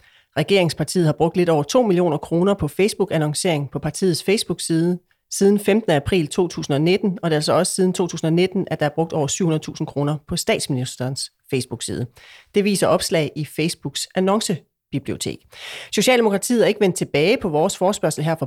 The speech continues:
Budskab. Vi vil gerne have dem til at kommentere, hvorfor de bruger annoncepenge på Facebook. Men så kan jeg jo passende gå til jer, Michael Baden og Anna Rørbæk, fordi Michael Baden, der er jo nogen, der har omtalt det her som dobbeltmoral. Altså, man kan ikke lide Facebook, alligevel så lægger man penge der. Kan det løses med kommunikation,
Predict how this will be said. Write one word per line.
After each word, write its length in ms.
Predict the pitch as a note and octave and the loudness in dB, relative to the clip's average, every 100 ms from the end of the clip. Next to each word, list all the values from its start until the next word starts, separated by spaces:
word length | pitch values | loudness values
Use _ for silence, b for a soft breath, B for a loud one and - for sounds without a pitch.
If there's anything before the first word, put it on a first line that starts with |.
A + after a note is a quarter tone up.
| - | 0
Budskab. 460 | C4 - F#3 C#3+ - b b b | 0 2 0 0 -4 b b b
Vi 80 | G#3 | 0
vil 120 | G3+ | 2
gerne 140 | F3 F#3 | 4 4
have 80 | D#3 | 2
dem 80 | |
til 100 | D3+ | 2
at 60 | F#3 | 0
kommentere, 400 | D3+ C#3+ C4+ C4 | 0 0 2 4
hvorfor 200 | E3 E3 | 2 -2
de 80 | D#3+ | -4
bruger 300 | E3+ F3+ F#3+ | 2 4 4
annoncepenge 640 | F3 E3+ G#3 F3 E3+ F#3 | 2 2 0 0 0 0
på 80 | E3+ | -2
Facebook. 520 | F3 F3+ - E3+ E3 B B B - | 0 0 0 -2 -4 B B B -2
Men 100 | F#3+ | 2
så 80 | |
kan 80 | C4 | 4
jeg 40 | A#3 | 4
jo 80 | G#3+ | 4
passende 260 | G#3 G3+ | 0 0
gå 120 | - | -4
til 140 | A#2 A#2+ | -6 -2
jer, 200 | C#3 B3+ - | -2 -2 -4
Michael 220 | F#3+ F3+ | -2 2
Baden 220 | F#3+ F3+ | 2 2
og 80 | D3+ | 2
Anna 140 | E3 D3+ | 2 2
Rørbæk, 440 | D3 F3+ E3+ E3 | 2 2 0 -4
fordi 340 | - F3+ G3 - | -6 -4 -4 -2
Michael 280 | G3 F#3+ | 0 2
Baden, 180 | G#3+ G3+ | 4 4
der 60 | F#3 | 4
er 40 | |
jo 40 | G3 | 4
nogen, 180 | C#4+ | 4
der 60 | B3 | 2
har 100 | F#3 - | 0 0
omtalt 500 | G3+ A3+ G3+ D3 - | 0 2 0 0 -2
det 100 | F#3 | 2
her 220 | F#3 C#3+ - - | 2 0 -6 -6
som 180 | E3 | -4
dobbeltmoral. 640 | D#3+ D3 F3 B2+ - D#2 C#3 - - | 0 0 0 -2 -2 -8 -8 -8 -4
Altså, 180 | D3+ D#3 | 0 0
man 160 | D3+ | 0
kan 140 | - D3 | 0 -2
ikke 140 | F3+ | 0
lide 220 | C4 D4 B3+ | 0 0 0
Facebook, 340 | A#3+ A#3+ A3+ | 0 0 2
alligevel 300 | G#3+ G#3 F#3 | 2 2 0
så 180 | G3+ F#3+ - | 0 -2 -2
lægger 200 | F#3 F#3 | 0 2
man 160 | F3+ | 2
penge 360 | - B2+ C3+ C#3+ | 0 -2 0 0
der. 120 | C3 B B B B B B B B _ _ _ _ - | -2 B B B B B B B B _ _ _ _ 0
Kan 160 | B3 D#4+ | 2 4
det 120 | B3+ | 4
løses 440 | A#3+ C#4 A#3 - | 4 4 0 0
med 120 | F#3+ | -2
kommunikation, 800 | - E3 C#3+ C3+ - F4+ G3 C3 | 0 0 0 -2 0 2 2 -2